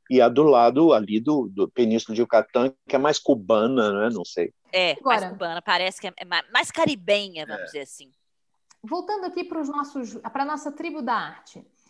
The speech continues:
Speaker 3: é, como que é viajar com esse grupo de pessoas? E, é, tem algum tipo de particularidade ou até mesmo um desafio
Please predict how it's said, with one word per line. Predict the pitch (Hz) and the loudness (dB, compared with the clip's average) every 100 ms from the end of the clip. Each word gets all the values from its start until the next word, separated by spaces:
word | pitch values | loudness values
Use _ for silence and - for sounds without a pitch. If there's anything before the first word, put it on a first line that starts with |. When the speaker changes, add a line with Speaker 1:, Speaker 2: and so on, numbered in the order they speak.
| _ _ - | _ _ -10
Speaker 3:
é, | 240 233 | -8 -4
como | 453 523 523 | -4 -6 -8
que | 381 | -6
é | 285 | -6
viajar | 240 262 233 247 247 247 | -4 -6 -4 -4 -4 -6
com | 277 262 254 247 240 | -8 -6 -6 -8 -8
esse | - 262 269 | -8 -8 -10
grupo | 247 - - | -16 -18 -20
de | - | -18
pessoas? | 254 - 214 196 185 - _ _ _ | -16 -16 -16 -14 -14 -16 _ _ _
E, | 233 - | -20 -14
é, | 240 240 | -8 -8
tem | 240 381 | -4 0
algum | 370 349 | 0 -2
tipo | 269 339 - | -8 -8 -8
de | 247 254 | -10 -6
particularidade | 247 247 - 247 220 202 262 294 | -6 -6 -6 -4 -4 -2 -2 -2
ou | 330 | -2
até | 311 339 | 0 0
mesmo | 330 339 330 | -2 -4 -6
um | 320 | -8
desafio | 240 254 247 - 320 254 208 | -6 -8 -8 -10 -8 -8 -12